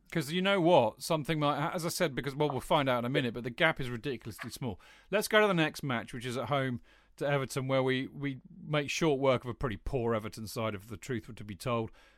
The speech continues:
uh, winning three one, with Zola getting two lovely goals and Petrescu getting one in between. Uh, and, uh, Franny Jeffers, bloody hell, the fox in the box, he scored for Everton. And then we've got Leeds at home,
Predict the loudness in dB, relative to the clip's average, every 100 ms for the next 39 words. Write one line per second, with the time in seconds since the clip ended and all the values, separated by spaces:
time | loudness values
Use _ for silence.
0 | -12 -6 -4 -2 -2 -2 -4 -4 -2 -2
1 | 0 2 0 -4 -4 -4 0 2 2 2
2 | 2 0 -4 -6 -6 -4 -2 -2 -2 -2
3 | 0 0 -2 -8 -10 -6 -6 -6 -8 -6
4 | -4 -4 -4 -4 -6 -4 -4 -4 -8 -12
5 | -20 _ _ -4 0 2 2 2 0 -4
6 | -4 -4 -2 0 0 -2 -2 -4 -4 -4
7 | -4 -6 -12 -10 -8 -6 -4 -4 -6 -10
8 | -8 -8 -6 -8 -6 -4 -6 -8 -10 -8
9 | -8 -6 -6 -10 -20 _ -12 -8 -6 -6
10 | -6 -6 -2 -2 -2 -2 0 0 2 2
11 | 0 -4 -4 -4 -4 -6